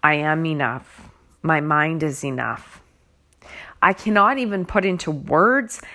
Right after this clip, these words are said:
how much these two practices changed my life. Literally, it was unbelievable. Within a week, I was starting to open up. I was starting to be more positive.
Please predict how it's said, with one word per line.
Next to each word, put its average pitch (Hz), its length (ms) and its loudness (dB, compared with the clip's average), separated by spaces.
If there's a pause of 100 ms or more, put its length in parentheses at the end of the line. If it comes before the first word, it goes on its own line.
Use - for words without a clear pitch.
how 214 360 4
much 190 680 0 (520)
these 214 580 0
two - 440 -2
practices 170 1040 -2 (380)
changed 202 560 -2
my 175 160 2
life. 156 400 0 (260)
Literally, 226 680 4 (240)
it 208 100 6
was 202 220 2
unbelievable. 196 960 2
Within 220 360 0
a 254 80 2
week, 196 540 -2 (280)
I 190 120 4
was 196 120 0
starting 214 280 2
to 170 120 2
open 190 380 2
up. 269 600 4 (380)
I - 100 0
was 175 100 -2
starting 180 340 0
to 175 140 -4
be 170 180 -2
more 151 200 0
positive. 262 1120 2